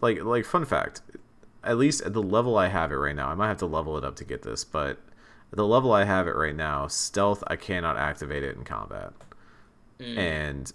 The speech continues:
Speaker 1: because it forces you into story cutscenes, even if you're in stealth, uh,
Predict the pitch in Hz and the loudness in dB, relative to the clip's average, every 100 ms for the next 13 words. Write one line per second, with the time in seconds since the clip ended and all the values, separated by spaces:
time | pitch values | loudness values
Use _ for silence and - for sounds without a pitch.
0 | 95 107 - 120 120 - - 120 120 117 | -4 -4 2 2 4 0 0 2 2 0
1 | 101 98 87 69 98 90 82 78 64 - | 0 0 0 -4 -2 0 0 -2 -4 -4
2 | 73 73 69 - 90 82 80 80 76 - | -6 -6 -8 -4 -4 -4 -4 -4 -2 -4
3 | - 62 58 - - - - - - - | -2 -2 -4 -8 -16 -20 -20 -20 -20 -20
4 | - - - 73 69 65 60 | -20 -2 2 4 2 0 -2